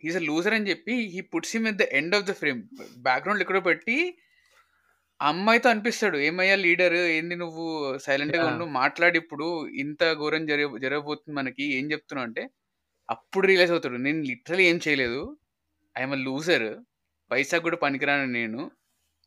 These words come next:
Speaker 1: ఇప్పుడు తెలుస్తుంది నాకు" అని చెప్పి కొంచెం కాసేపు ఆలోచించి అప్పుడు అంటాడు, "సరే, నాకున్న ఒకటే ఆయుధం, నాకు తెలిసిన ఒకటే ఆయుధం కెమెరా అని, ఆ, సినిమా" అని చెప్పేసి అక్కడ మొదలు పెడతాడు. Which of course goes on to a great,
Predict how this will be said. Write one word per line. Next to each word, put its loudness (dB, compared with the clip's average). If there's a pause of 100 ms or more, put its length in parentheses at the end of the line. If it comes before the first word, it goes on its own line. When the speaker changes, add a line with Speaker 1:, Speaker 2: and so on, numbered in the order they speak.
(220)
Speaker 1:
ఇప్పుడు -8
తెలుస్తుంది -2
నాకు" -4 (640)
అని -2
చెప్పి -4
కొంచెం -4
కాసేపు 0
ఆలోచించి 2
అప్పుడు 0
అంటాడు, -4 (680)
"సరే, -2 (300)
నాకున్న -2
ఒకటే 2
ఆయుధం, 2
నాకు 0
తెలిసిన -2
ఒకటే 2
ఆయుధం 2 (720)
కెమెరా 2
అని, 0
ఆ, -6 (300)
సినిమా" 0
అని 2
చెప్పేసి -6 (320)
అక్కడ 0
మొదలు 0
పెడతాడు. -8 (880)
Which -10
of -2
course -8
goes -8
on -4
to -6
a -6
great, -6